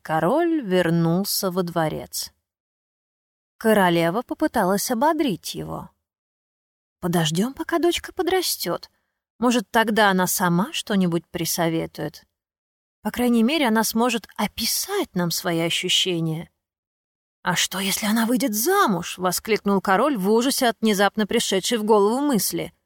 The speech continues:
«Ну и что с того?» не поняла королева.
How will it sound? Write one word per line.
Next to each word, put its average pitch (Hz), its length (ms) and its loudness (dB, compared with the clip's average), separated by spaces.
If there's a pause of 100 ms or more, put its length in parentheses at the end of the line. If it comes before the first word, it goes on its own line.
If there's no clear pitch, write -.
(920)
«Ну 330 160 2
и 320 40 0
что 320 280 0
с - 100 -4
того?» 208 520 0 (200)
не 165 100 0
поняла 170 420 2
королева. 185 600 2